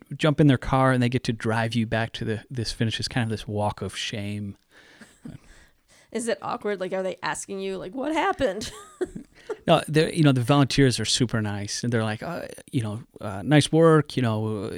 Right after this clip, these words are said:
Speaker 1: y-, you'll be glad you did this," and, uh, you know, not everybody can run eighteen miles, but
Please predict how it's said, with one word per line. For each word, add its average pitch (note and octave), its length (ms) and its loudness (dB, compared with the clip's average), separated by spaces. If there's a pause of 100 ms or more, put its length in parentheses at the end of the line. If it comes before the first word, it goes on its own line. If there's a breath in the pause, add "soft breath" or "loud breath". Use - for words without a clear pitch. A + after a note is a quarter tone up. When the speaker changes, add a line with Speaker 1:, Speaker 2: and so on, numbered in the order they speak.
Speaker 1:
y-, B2 180 -8
you'll C3+ 180 0
be A#2+ 100 -2
glad C3+ 280 0
you B2+ 60 -6
did C#3+ 240 2
this," C3 420 4
and, G#2+ 300 2
uh, G#2 300 -4
you G#2+ 100 -6
know, G2 240 -8
not C#3 220 2
everybody C3+ 300 2
can - 200 -2
run B2+ 180 6
eighteen B2+ 400 2
miles, A#2 380 2
but - 240 -4